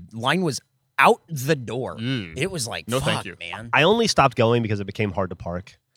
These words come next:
Speaker 3: Once they
Speaker 1: Oh,
Speaker 3: put
Speaker 1: yeah.
Speaker 3: in pay
Speaker 1: Yeah, yeah,
Speaker 3: parking,
Speaker 1: yeah.
Speaker 3: and then once these buildings went up and the dirt
Speaker 1: Yep.
Speaker 3: and the dirt parking lot was gone, it just,
Speaker 1: Yep.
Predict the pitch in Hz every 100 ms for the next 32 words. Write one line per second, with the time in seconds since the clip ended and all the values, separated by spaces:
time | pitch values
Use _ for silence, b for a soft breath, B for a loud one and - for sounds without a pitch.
0 | _ - 156 139 156 170 156 135 127 123
1 | 123 120 131 123 104 B B 120 147 139
2 | 160 - 143 117 131 131 127 127 135 127
3 | 110 104 - _ 120 120 117 117 107 120
4 | 113 113 117 123 120 117 107 120 123 117
5 | 117 160 B